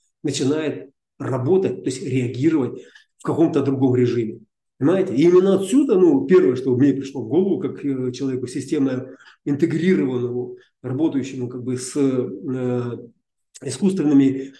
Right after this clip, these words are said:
разумами, со всевозможными интеллектуальными системами, я понимаю, что да, а один не может, поэтому должна быть распределённая система. То есть тогда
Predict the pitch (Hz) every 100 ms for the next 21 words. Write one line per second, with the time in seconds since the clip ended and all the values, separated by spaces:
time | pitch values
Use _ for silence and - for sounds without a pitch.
0 | _ 139 135 151 147 135 135 127 120 131
1 | 147 135 139 165 127 127 131 - - _
2 | 143 143 135 131 156 185 175 - 139 -
3 | 151 131 131 151 170 135 120 135 143 117
4 | - 147 156 143 165 156 139 127 175 190
5 | - 135 123 120 123 123 127 - 139 127
6 | 165 131 92 - - 113 104 _ _ _
7 | _ _ - 139 135 123 165 180 -